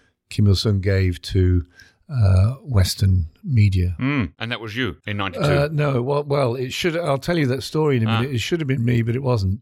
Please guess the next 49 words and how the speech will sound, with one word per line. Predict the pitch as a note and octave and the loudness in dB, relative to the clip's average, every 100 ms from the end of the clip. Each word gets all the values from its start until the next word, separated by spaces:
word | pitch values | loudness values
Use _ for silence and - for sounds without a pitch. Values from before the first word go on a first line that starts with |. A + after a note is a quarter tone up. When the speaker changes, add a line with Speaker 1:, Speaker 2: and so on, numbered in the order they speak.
| - | -4
Speaker 1:
Uh, | G#2 A2+ | -2 -2
so | - B2+ | -2 -4
how | A#2 E3 | -2 -2
come | E3 D#3+ C3+ A#2+ - | -4 -4 -4 -4 -4
I | G#2+ | -2
got | A2 | 0
invited? | G2+ G#2 G2 - - | 0 0 -2 -4 -2
Okay, | G#2+ - G2+ F#2+ | -2 -2 -2 0
let, | A#2 - | -2 -4
let, | B2 - | -6 -4
let | B2+ | -2
me | C3+ B2 | -2 0
just, | A#2 - _ - - | -2 -4 _ -12 -2
uh, | G#2 G#2 G2+ G#2 G2 - - | 2 4 4 2 0 -4 -10
wind | - A2 G#2+ G#2+ G#2+ G2+ G2 | -8 -4 -2 0 0 0 -2
it | - | -4
back | G#2+ G2+ G2+ | -2 0 0
a | F#2+ | 0
little | F#2 G2+ F#2+ | 2 2 2
bit | F#2 F#2+ F#2 - - | 0 2 0 -2 -4
and | G#2 G2 F#2+ F#2 F2+ - - _ _ - - - - - | -2 2 2 2 0 -4 -12 _ _ -20 -20 -20 -20 -6
tell | G#2 | 0
you | G2 | 2
how | G2 | 2
I | F#2 | 4
went | F#2 F#2 | 2 0
the | |
first | F#2+ F#2 - | -2 -2 0
time. | |
What | G#2+ F3+ D#3 | -2 -2 -2
happened | F3 - B2 G#2+ | -2 0 0 2
was, | G2+ F#2 F#2 | 2 2 0
um, | G#2+ G2 G2 F#2 _ _ | 2 4 4 2 _ _
in | G#2+ G#2 G#2+ | 2 4 2
nineteen | A2 B2 B2+ - C3 A#2 | 0 0 -4 -4 -2 2
eighty-eight, | G#2 G2+ - G2+ F#2+ F#2+ - - _ G2 G2 F#2 - - | 2 0 0 2 2 2 -2 -8 _ -2 -2 -2 -8 -4
eighty-nine. | F#2+ F#2 F#2 E2 D2+ F2 - | 0 2 2 0 -2 -6 -6
Speaker 2:
Okay, | G#2+ G#2+ | -6 -6
so | - | -6
the | B2 B2+ | -10 -8
year | B2+ B2 | -4 -2
of | A2 | -4
the | A2 | -6
Olympics | G#2+ D#3+ E3 C3 - | -6 -6 -6 -8 -8
in | A2 | -10
Seoul, | - G2+ F#2+ A#2 | -6 -4 -4 -4
eighty-eight, | G2 F#2 E2+ G2 B2 | -8 -6 -6 -6 -10
and | G2+ G#2 G2+ | -10 -8 -8
the | G2+ G2 | -8 -8